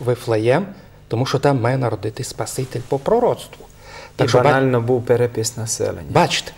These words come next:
Speaker 1: і така причина. Ну, історична, суто історична, соціологічна причина. Вони пішли в Вифлеєм, тому що було повеління кесаря Августа. Чому? Тому що був перепис.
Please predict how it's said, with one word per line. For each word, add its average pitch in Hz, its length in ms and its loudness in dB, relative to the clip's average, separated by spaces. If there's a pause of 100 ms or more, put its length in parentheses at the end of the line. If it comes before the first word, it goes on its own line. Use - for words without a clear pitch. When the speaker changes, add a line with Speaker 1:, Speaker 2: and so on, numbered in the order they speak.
(320)
Speaker 1:
і 135 60 -2
така 151 260 2
причина. 160 600 2 (160)
Ну, 165 100 0
історична, 214 560 6
суто 214 300 2
історична, 151 540 4
соціологічна 156 720 4
причина. 131 580 2 (240)
Вони 147 300 4
пішли 147 400 4
в 131 40 4
Вифлеєм, 135 500 4 (260)
тому 120 300 0
що 190 240 4 (260)
було 143 280 6
повеління 160 680 4
кесаря 147 680 4
Августа. 127 600 4
Чому? 147 340 0
Тому 185 240 2
що 147 140 0
був 190 260 4
перепис. - 640 -10